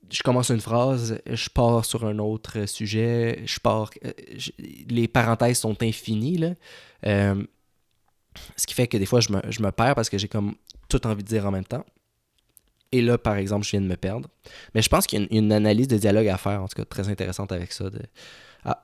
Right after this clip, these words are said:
quelqu'un qui pense beaucoup, il s'exprime donc de cette manière-là. La, l'étape qui m'a fallu supplémentaire, en fait, ça a été un peu de, de vivre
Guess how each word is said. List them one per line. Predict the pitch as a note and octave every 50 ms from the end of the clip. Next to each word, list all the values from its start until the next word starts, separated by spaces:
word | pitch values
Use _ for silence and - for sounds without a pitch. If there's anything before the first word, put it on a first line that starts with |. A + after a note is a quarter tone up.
| -
quelqu'un | - A2+ G#2 - A2+
qui | A2 -
pense | - G#2 G#2 G2+
beaucoup, | G2 F#2 - - - A#2+ A#2 A2+ A2+
il | A2 G#2+
s'exprime | - G2+ - - - G#2 G2 F#2+
donc | G2 G2 G2+
de | F#2+
cette | F#2 - - -
manière-là. | G2+ F#2 F2 E2+ E2+ E2+ F2+ F2+ E2+ - _ _ _ _ _ _ _ _ _ _ _ _ _ _ _
La, | B2+ C3 C#3 - -
l'étape | D3 D#3 E3+ F3+ - - - C#4 - -
qui | - - C#3
m'a | B2+ A#2+
fallu | A2+ - B2 A2+ A2 B2 D3
supplémentaire, | D3+ - - - C#3 B2 B2+ A#2 A2 G#2 G2+ F#2+ F#2 - - G#2+ G2+ G#2+ A#2 B2 A2+
en | G2+ F#2 F#2+ F#2+
fait, | - - A#2+ A#2+ A#2+ -
ça | - - - F#2
a | F2+
été | F#2 - - - B2 B2 B2+ C3 A2 G2
un | F#2 F#2
peu | - - - B2 B2 B2+ B2+
de, | A#2+ - F#2+ F2+ F2+ F2+ F#2 - - -
de | G2+ A2 G#2+
vivre | G#2 F#2+ F#2 - B2+ C3+ C#3 A#2 A2 G2 G2+ -